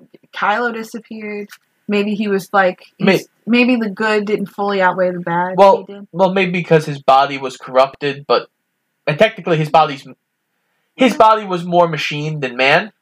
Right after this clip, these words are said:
Speaker 1: Right, he, Obi-Wan did say that, yeah, I guess.
Speaker 2: You know, because he
Speaker 1: Yeah,
Speaker 2: was
Speaker 1: maybe he
Speaker 2: burnt
Speaker 1: did disappear, but,
Speaker 2: half
Speaker 1: like,
Speaker 2: to death.
Speaker 1: they just couldn't tell, really,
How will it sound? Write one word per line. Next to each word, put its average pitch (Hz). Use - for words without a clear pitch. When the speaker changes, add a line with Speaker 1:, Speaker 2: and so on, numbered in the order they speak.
Speaker 1:
Right, 233
he, 220
Obi-Wan 196
did 190
say 160
that, 156
yeah, 156
I 156
guess. 147
Speaker 2:
You 143
know, 139
because 139
he 247
Speaker 1:
Yeah, 240
Speaker 2:
was 226
Speaker 1:
maybe 254
he 262
Speaker 2:
burnt 147
Speaker 1:
did 214
disappear, 185
but, 180
Speaker 2:
half 143
Speaker 1:
like, 175
Speaker 2:
to 160
death. 139
Speaker 1:
they 190
just 185
couldn't 180
tell, 180
really, 185